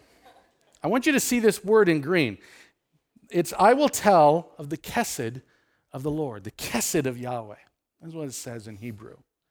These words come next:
"I will tell of the chesed." Now, now, you can barely see these words. That's why I wanted to, I made them so you can barely read them. That's intentional. Um, because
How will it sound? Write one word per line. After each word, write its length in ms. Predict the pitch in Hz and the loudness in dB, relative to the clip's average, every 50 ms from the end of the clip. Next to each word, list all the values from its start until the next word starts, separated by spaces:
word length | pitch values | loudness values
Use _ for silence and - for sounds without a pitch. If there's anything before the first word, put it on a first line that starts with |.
| _ _ _ _ _ _ _ _ _ _ _ _ _ _ | _ _ _ _ _ _ _ _ _ _ _ _ _ _
"I 100 | 147 175 | -8 -6
will 140 | 202 226 214 | -6 -6 -8
tell 400 | - - - - 175 165 160 160 | -8 -10 -8 -6 -4 -2 -2 -2
of 100 | 143 120 | -2 -4
the 80 | 120 | -10
chesed." 400 | - - - 170 151 - - 113 | -14 -10 -10 -8 -8 -8 -10 -6
Now, 220 | 117 160 170 165 160 - - - - _ _ | -2 0 0 0 0 -4 -14 -20 -20 _ _
now, 280 | 175 180 175 175 165 - - | 4 4 4 4 2 -6 -8
you 140 | 160 - - | -8 -8 -6
can 160 | - 180 147 | -4 -6 -8
barely 520 | 117 113 147 196 208 220 220 220 208 190 | -4 2 4 6 6 8 6 6 4 4
see 240 | 165 - - 202 185 | 2 0 -2 -2 0
these 220 | 175 165 156 131 135 | 0 0 -2 -4 -2
words. 220 | 151 151 139 123 | -2 -2 0 0
That's 180 | 139 139 135 160 | -2 -4 -4 -2
why 140 | 151 139 | 0 0
I 40 | 135 | 0
wanted 220 | 127 127 139 135 123 | 0 -2 -4 -6 -6
to, 80 | 120 | -2
I 140 | 113 117 120 - 139 | -2 -2 -4 -4 -6
made 200 | 127 135 147 135 | -6 -6 -6 -6
them 120 | 127 120 | -6 -10
so 120 | - - 139 | -10 -8 -8
you 60 | 131 | -8
can 120 | 107 127 113 | -8 -10 -10
barely 340 | 104 120 123 123 123 123 117 | -4 -2 -2 0 0 -2 -2
read 160 | 120 123 110 | -4 -6 -6
them. 100 | 113 107 | -8 -12
That's 200 | 110 107 - - | -12 -14 -14 -14
intentional. 600 | 110 - - 135 135 - - 117 107 101 98 - - - - - - - _ | -16 -12 -10 -10 -10 -10 -12 -12 -12 -12 -14 -14 -18 -20 -20 -20 -20 -16 _
Um, 320 | - 156 160 156 151 143 131 - _ - - _ _ _ _ _ _ _ _ _ 139 | 0 0 2 2 0 -6 -10 -14 _ -20 -20 _ _ _ _ _ _ _ _ _ -6
because 640 | 170 190 - - 208 208 202 196 190 170 143 - | -6 -4 0 4 6 6 8 6 6 4 0 -8